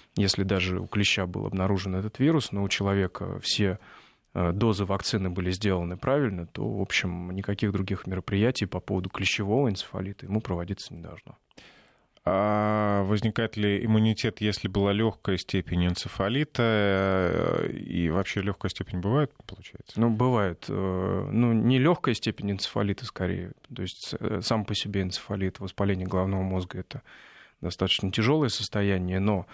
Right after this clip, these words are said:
Speaker 1: вирус клещевого энцефалита, как я уже говорил ранее, может вызывать стёртые, э, формы или, э, неспецифические, например,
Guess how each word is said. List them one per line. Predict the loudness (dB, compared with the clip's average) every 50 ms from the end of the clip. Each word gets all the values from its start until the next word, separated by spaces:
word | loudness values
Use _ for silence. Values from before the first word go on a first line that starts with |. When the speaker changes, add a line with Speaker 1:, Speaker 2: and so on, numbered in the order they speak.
| -20 -20 -16 -6
Speaker 1:
вирус | -2 0 0 0 0
клещевого | -2 -2 -2 0 0 0 0 -2
энцефалита, | -2 -4 -2 0 0 2 0 0
как | -2 -4 -4 -2 -2
я | -4
уже | -4 -4 -6 -6
говорил | -2 0 0 2 2 2 2 2
ранее, | 2 2 2 2 2
может | 2 2 2 0 0 -2 -2
вызывать | -2 0 2 4 2 2 2 0 -6 -14 -18 -20 -20 -8
стёртые, | -6 -4 0 2 2 2 2 0 -2 -2 0 0 2 0 0 -2
э, | -2 -4 -4 -6 -8 -8 -10 -10 -10 -10 -10 -10 -12 -12 -12 -10 -12 -12
формы | -10 -2 2 2 4 4 4 4 2 2 0 -2
или, | -4 -2 -2 0 2 2 2 2 2 0 0 -4 -6
э, | -8 -10 -8
неспецифические, | -4 0 0 0 0 -2 -2 -2 -2 2 2 2 2 2 0 -2 -4 -4 -6
например, | -6 -8 -6 -2 0 2 2 2 0